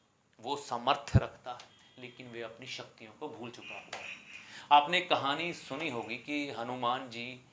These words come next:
ने जब लंका पर चढ़ाई कर, लंका पर जब चढ़ाई करनी थी, तो हनुमान जी आनाकानी कर रहे थे, "मैं नहीं जाऊँगा", तो उनको उनकी शक्तियाँ याद कराई।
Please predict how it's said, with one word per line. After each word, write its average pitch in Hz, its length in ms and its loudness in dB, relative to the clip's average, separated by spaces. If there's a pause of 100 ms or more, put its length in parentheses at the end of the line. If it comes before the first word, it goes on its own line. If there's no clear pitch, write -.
(960)
ने 123 120 -10
जब 117 260 -6
लंका 117 340 -2
पर 127 180 -2
चढ़ाई 113 400 -2
कर, 127 200 -4
लंका 147 320 2
पर 170 180 0
जब 156 140 2 (120)
चढ़ाई 139 260 8
करनी 127 320 2
थी, 147 80 -4
तो 165 260 2
हनुमान 127 400 0
जी 135 160 -8 (280)
आनाकानी 123 440 -4
कर 110 140 -4
रहे 117 120 -4
थे, 131 120 -4
"मैं 120 140 -4
नहीं 107 100 -14
जाऊँगा", 95 360 -14 (560)
तो 165 80 -6
उनको 170 240 -4
उनकी 175 200 -6
शक्तियाँ - 420 -6
याद 110 260 -4
कराई। - 320 -12